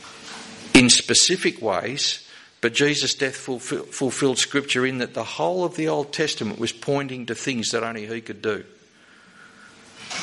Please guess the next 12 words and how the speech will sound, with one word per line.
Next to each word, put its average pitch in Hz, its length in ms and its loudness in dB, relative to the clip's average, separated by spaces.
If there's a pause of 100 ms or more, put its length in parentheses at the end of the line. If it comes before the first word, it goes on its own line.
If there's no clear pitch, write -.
(1200)
And 120 140 12
the 131 60 6
fulfilment 180 540 4
of 139 80 0
Scripture 160 420 0
shows 127 380 2
that 113 160 -2
God's 135 360 2
directing 123 500 2
all 120 200 6
of 110 140 0
this. - 420 -2